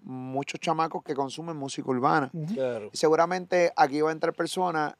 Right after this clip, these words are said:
Speaker 1: eh, que quieren hacer música, sea reggaetón, lo que sea, pero al final del día quieren hacer música. Y estamos viendo en estos días que cualquier persona coge una computadora, busca una consola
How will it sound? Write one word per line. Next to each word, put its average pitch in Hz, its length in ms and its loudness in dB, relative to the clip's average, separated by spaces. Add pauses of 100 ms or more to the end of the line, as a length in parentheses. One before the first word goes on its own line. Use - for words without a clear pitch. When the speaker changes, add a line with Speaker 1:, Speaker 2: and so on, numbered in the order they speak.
(120)
Speaker 1:
eh, 135 640 2 (460)
que 139 120 -6
quieren 151 300 2
hacer 170 260 0
música, 151 540 -4 (320)
sea - 220 -4
reggaetón, 156 320 -2
lo 156 80 -2
que 143 80 -2
sea, 156 200 2
pero 127 140 0
al 107 60 -10
final 127 180 -4
del 143 140 -2
día 156 280 6 (140)
quieren 170 220 -2
hacer 143 180 -6
música. 113 460 -10 (760)
Y 180 420 0
estamos 190 260 6
viendo 226 180 4
en 226 60 4
estos 226 180 2
días 233 140 6
que 180 80 -6
cualquier 156 260 2
persona 214 500 0 (420)
coge 143 180 0
una 151 120 2
computadora, 156 640 4 (2250)
busca 127 260 -4
una 139 120 0
consola 160 500 -8